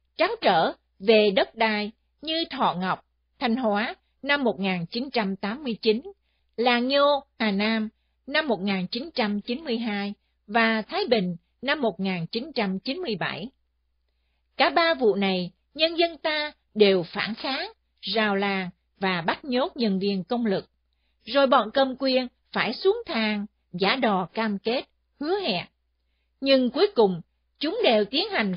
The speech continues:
phân ly dân chúng và truy tố, bỏ tù hoặc ám hại tất cả những nhân vật chủ chốt. Lệnh khởi tố phát ra hôm mười ba tháng sáu đối với Đồng Tâm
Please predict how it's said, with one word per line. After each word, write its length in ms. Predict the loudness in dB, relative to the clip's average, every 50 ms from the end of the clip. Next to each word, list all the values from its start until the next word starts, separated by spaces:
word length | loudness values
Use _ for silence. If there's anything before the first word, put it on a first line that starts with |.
| -4 -4
phân 180 | -4 -4 -4
ly 200 | -4 -4 -4 -4
dân 260 | -4 -4 -4 -4 -6
chúng 340 | -6 -2 -2 -2 -2 -2 -8 -16 _ _ _ _
và 260 | -2 0 2 2 2 -2 -4 -4
truy 160 | -4 -4 -2
tố, 420 | -2 0 0 0 0 -2 -4 -6 -10 _ _ _ _
bỏ 180 | 0 2 2 2
tù 400 | 2 4 6 8 8 8 6 4 -2 _ _ _ _
hoặc 200 | -4 -4 -2 -2
ám 160 | -4 -4 -4
hại 320 | -4 -2 -2 -2 -2 -6 -10 _ _ _ _ _
tất 180 | 0 0 2 0
cả 200 | -2 -2 -2 -2
những 260 | -2 -4 -4 -4 -4
nhân 180 | -4 -4 -2
vật 180 | -2 -2 -2 -2 -6 _ _
chủ 200 | -6 -4 -4 -4 0
chốt. 260 | 0 0 2 0 -2 -6 _ _ _ _ _ _ _ _ _ _
Lệnh 240 | 0 0 0 0 0
khởi 220 | -2 0 0 0 2
tố 300 | 2 4 4 4 4 4 4
phát 180 | 2 2 2
ra 360 | -2 -2 -2 0 0 0 -2 -6 -10 _ _
hôm 280 | 2 2 2 4 4
mười 180 | 2 4 4 4
ba 260 | 2 0 0 0 -2
tháng 240 | -2 -6 -8 -6 -6
sáu 420 | -4 -2 -2 -2 -2 -2 -4 -8 -12 _ _ _ _ _
đối 240 | 0 2 2 2 4
với 120 | 4 2
Đồng 280 | 2 2 0 -2 -4 -2 -2
Tâm 240 | -2 -2 -2 -4